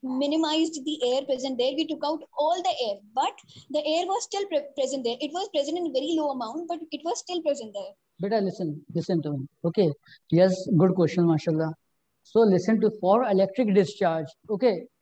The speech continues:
Speaker 2: for the discharge to be takes place, or in other words, we can say that for electrical conduction, okay, so through gases, so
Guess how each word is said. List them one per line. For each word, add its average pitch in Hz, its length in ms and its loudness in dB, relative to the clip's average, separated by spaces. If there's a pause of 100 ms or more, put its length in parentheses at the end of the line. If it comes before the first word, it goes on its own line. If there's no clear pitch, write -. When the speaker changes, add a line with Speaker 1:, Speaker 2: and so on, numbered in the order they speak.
(140)
Speaker 2:
for 185 160 -2
the 220 120 2
discharge 185 560 -4
to 208 80 0
be 185 120 -2
takes - 380 -6
place, 175 260 -2 (160)
or 202 360 2 (420)
in 202 140 0
other 202 280 6
words, 202 200 6
we 196 100 4
can 190 200 -2
say 196 200 -4
that 196 220 0 (380)
for 202 200 2
electrical 190 460 2
conduction, 180 800 -2 (480)
okay, 185 280 -2 (400)
so 247 500 0 (140)
through 208 240 6
gases, 190 520 0 (520)
so 254 320 -2